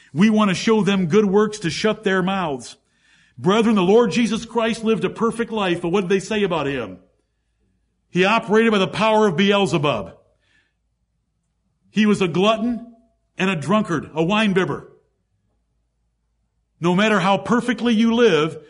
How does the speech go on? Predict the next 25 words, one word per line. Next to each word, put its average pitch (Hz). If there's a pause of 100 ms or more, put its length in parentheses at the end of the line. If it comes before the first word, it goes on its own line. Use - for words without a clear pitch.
(160)
there's 175
gonna 214
be 214
evildoers, 185
but 175
we 233
never 226
want 226
to 208
give 180
them 196
any 190
grounds 175 (300)
for 180
accusations 190
against 170
us. 139 (220)
When 180
Jesus 226
was 214
on 214
trial 233
for 226
his 208
life, 240